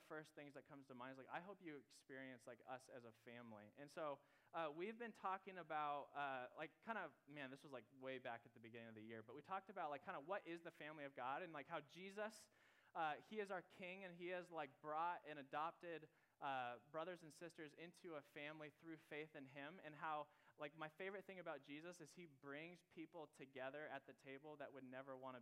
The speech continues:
be with each other and who wouldn't ordinarily, like, find themselves with each other, but because of,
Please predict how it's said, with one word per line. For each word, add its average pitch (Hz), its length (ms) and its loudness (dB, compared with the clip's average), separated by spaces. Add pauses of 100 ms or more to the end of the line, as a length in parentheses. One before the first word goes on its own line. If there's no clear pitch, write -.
be 120 160 -8
with 143 240 -8
each 165 160 -6
other 190 240 0 (480)
and 151 160 -2
who 165 240 0
wouldn't 180 240 2 (160)
ordinarily, 147 720 2
like, 127 320 0
find 139 240 -2
themselves 135 320 -4
with 127 160 -8
each 143 240 -8
other, 160 160 -4
but 139 160 2 (320)
because 165 400 0
of, 170 160 -6